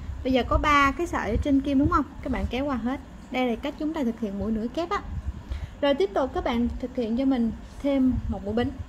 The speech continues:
Rồi cụm này là hai mũi nửa kép và một mũi bính ha. Tiếp tục ở cái ô trống tiếp theo các bạn sẽ thực hiện cho mình ba mũi kép đơn.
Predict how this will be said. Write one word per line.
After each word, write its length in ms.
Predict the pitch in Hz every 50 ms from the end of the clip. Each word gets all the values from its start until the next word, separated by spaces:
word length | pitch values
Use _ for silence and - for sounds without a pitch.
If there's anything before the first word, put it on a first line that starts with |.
| - -
Rồi 200 | 240 240 220 190
cụm 260 | 185 208 220 214 233
này 160 | 240 233 220
là 160 | 220 208 196 - - - - - -
hai 200 | - 285 285 269
mũi 180 | 233 208 240
nửa 120 | 254 262 247 247
kép 140 | 285 311 330 -
và 60 | - 254
một 120 | 202 185 180
mũi 100 | 202 226
bính 180 | 233 262 277 - -
ha. 180 | 359 285 - - - - - - - - - - - -
Tiếp 120 | 427 453 -
tục 160 | - 285 247 262 - - - - - - -
ở 320 | 226 240 233 226 269 339 -
cái 120 | - 415 392
ô 240 | - - 285 302
trống 180 | 285 302 330 359 403
tiếp 100 | 415 403 -
theo 260 | - 359 339 330 320
các 160 | 311 - 359
bạn 180 | 311 240 220 226
sẽ 220 | - - 226 226
thực 180 | 254 - 277 -
hiện 180 | 233 214 220 240
cho 60 | 269
mình 200 | 262 262 226 208 - - - - - -
ba 420 | - 294 302 302 302 302 294 285 269
mũi 180 | 240 214 233
kép 280 | - - 330 330 - 285
đơn. 260 | 302 294 285 269 233